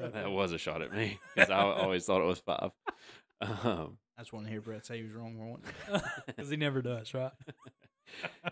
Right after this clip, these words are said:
Speaker 2: All right. So my requirements are, has to be players that you've seen play.
Speaker 1: Ooh.
Speaker 3: Oh, I like that.
Speaker 1: I do
Speaker 2: So
Speaker 1: too.
Speaker 3: I always
Speaker 2: no,
Speaker 3: like
Speaker 2: no Bo Jacksons.
Speaker 1: Okay.
Speaker 2: No
Speaker 3: Pat Dye.
Speaker 2: Pat Dye. Pat
Speaker 3: Pat
Speaker 2: Sullivan.
Speaker 3: Sullivan.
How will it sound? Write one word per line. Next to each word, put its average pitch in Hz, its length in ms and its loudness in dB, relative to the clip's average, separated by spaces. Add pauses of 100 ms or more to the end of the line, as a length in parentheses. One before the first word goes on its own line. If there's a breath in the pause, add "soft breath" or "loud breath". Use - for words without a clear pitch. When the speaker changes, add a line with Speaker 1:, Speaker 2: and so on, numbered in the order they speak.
(420)
Speaker 2:
All 71 80 0
right. 50 160 -2
So 85 220 4 (480)
my 87 160 2
requirements 82 680 2
are, 64 220 -6 (680)
has 98 260 0
to 107 100 -2
be 98 160 2
players 85 360 0
that - 120 -8
you've 82 180 -4
seen 80 240 -4
play. - 320 -6 (640)
Speaker 1:
Ooh. 202 280 0
Speaker 3:
Oh, 101 80 -8
I 113 40 -10
like 110 260 -10 (100)
that. 85 200 -20 (100)
Speaker 1:
I 127 80 -6
do 147 160 -2
Speaker 2:
So - 80 -8
Speaker 1:
too. 147 160 -4
Speaker 3:
I - 60 -10
always 110 220 -10
Speaker 2:
no, 90 120 2
Speaker 3:
like - 180 -4
Speaker 2:
no 80 160 -4
Bo 131 140 6
Jacksons. 135 800 0
Speaker 1:
Okay. 131 240 -6
Speaker 2:
No 90 360 -2 (260)
Speaker 3:
Pat 113 180 -12
Dye. 110 180 -10
Speaker 2:
Pat 107 100 -12
Dye. 90 280 -8 (560)
Pat 87 160 -10
Speaker 3:
Pat 117 120 -18
Speaker 2:
Sullivan. 85 400 -6
Speaker 3:
Sullivan. 156 160 -6